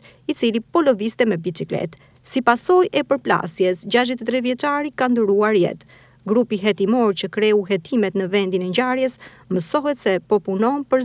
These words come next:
zbardhjen e plotë të rrethanave të aksidentit. Por, ky aksident është pasuar me një tjetër ngjarje, e ndodhur vetëm disa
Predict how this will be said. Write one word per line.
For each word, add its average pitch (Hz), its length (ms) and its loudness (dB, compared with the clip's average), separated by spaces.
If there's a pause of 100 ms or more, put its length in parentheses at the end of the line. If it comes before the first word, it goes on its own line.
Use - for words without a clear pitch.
zbardhjen 196 580 0
e - 80 -2
plotë 180 400 -2 (180)
të 240 120 2
rrethanave 190 580 -2
të 190 80 -8
aksidentit. 170 640 -2 (240)
Por, 165 300 4 (180)
ky 330 80 4
aksident 294 640 0
është - 220 -2
pasuar 285 500 -2
me 240 160 4
një 220 140 2
tjetër 277 320 -2
ngjarje, 185 500 0
e 208 240 -2
ndodhur 226 480 0
vetëm 202 320 0
disa 226 320 -4